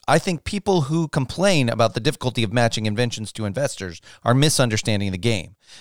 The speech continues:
That's supposed to be a potential small source of bonus points, not the core of your strategy.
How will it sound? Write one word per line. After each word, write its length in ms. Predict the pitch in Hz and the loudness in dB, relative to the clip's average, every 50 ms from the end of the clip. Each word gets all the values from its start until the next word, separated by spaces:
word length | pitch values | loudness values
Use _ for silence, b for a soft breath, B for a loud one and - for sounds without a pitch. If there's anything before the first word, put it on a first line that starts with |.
| b b | b b
That's 220 | 131 135 139 - | 4 4 4 2
supposed 460 | - 135 - - - 185 208 190 - - | -2 -4 -2 0 2 2 2 2 2 0
to 60 | 143 | -2
be 100 | 113 113 | 0 0
a 40 | 113 | -2
potential 440 | - - - - 135 123 120 - 117 | -2 -2 0 0 0 2 2 0 0
small 380 | - - - 143 147 160 165 156 | 0 -2 -2 2 4 6 6 4
source 300 | - - 110 101 - - | 4 0 -2 -2 -2 -4
of 80 | 104 87 | -4 -2
bonus 260 | 107 110 107 95 87 | -2 -2 -2 -2 -8
points, 360 | - - 82 71 - - - b b b b b b | -10 -10 -12 -12 -12 -14 -20 b b b b b b
not 160 | 123 120 - | 2 2 2
the 80 | - 117 | 0 -2
core 400 | - - - 151 151 143 131 120 | -2 -2 0 4 6 6 6 6
of 100 | 104 101 | 6 4
your 100 | 104 98 | 0 -2
strategy. 580 | - - 123 110 101 90 82 - - - - | 2 4 4 4 4 2 -2 -8 -14 -20 -20